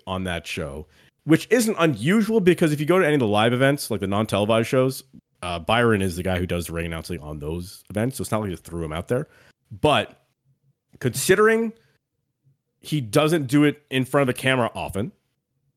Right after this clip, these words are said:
and considering Byron, I don't think was ever a guy who wanted to be a broadcaster. He was just some guy from, you know, O G N X T that they made into a commentator, that they made into a backstage reporter,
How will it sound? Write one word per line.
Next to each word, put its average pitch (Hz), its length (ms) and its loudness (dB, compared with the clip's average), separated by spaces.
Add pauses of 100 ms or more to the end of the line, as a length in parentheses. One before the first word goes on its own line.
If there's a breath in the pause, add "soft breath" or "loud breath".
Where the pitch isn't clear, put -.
and 131 160 0
considering 165 560 0
Byron, 151 520 0
I 120 120 -2
don't 135 100 0
think 139 120 -2
was 123 140 -4
ever 127 200 -2
a - 20 0
guy 117 160 0
who 101 60 -4
wanted 92 360 -2
to 80 60 -16
be 82 80 -8
a - 20 -8
broadcaster. 73 680 -14
He 123 140 -6
was 104 120 -6
just 101 100 -10
some 104 120 -4
guy 95 200 -2
from, 82 340 -10 (140)
you 95 100 -14
know, 71 200 -16 (400)
O 117 180 0
G 107 560 -4
N 113 120 -4
X 98 200 -6
T 92 340 -6 (680)
that 107 160 -2
they 104 100 0
made 107 260 2
into 107 280 0
a 87 40 0
commentator, 110 840 0 (480)
that 104 440 -4
they 101 120 0
made 110 220 2
into 104 200 -2
a 87 60 -4
backstage 110 640 -2
reporter, 85 500 -4